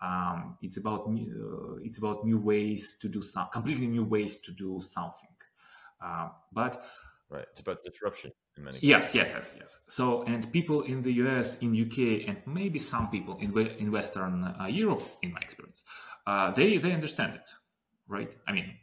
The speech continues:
Speaker 1: just look at the number of unicorns by, by, by, by countries, right? And the whole idea of venture capital, as I can see it, as,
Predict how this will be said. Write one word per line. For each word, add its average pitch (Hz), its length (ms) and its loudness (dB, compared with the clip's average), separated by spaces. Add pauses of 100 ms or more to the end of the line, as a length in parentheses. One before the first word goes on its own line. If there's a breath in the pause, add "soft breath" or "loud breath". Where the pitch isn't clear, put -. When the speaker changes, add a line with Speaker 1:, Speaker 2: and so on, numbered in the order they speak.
Speaker 1:
just 92 200 -6
look 92 160 -6
at 85 80 -14
the 92 80 -10
number 90 280 -4
of - 120 -12
unicorns - 520 -8 (840)
by, 87 420 -4 (100)
by, 90 200 -8
by, 90 280 -8
by 87 100 -4
countries, - 480 -16
right? 101 160 -10 (320 loud breath)
And 113 260 4
the 127 60 2
whole 165 260 0
idea 123 440 0
of 92 280 -6
venture 110 280 0
capital, 190 500 -6
as 92 320 -6 (220)
I 87 80 -12
can - 160 -16
see 120 460 0
it, - 180 -12
as, 87 460 -4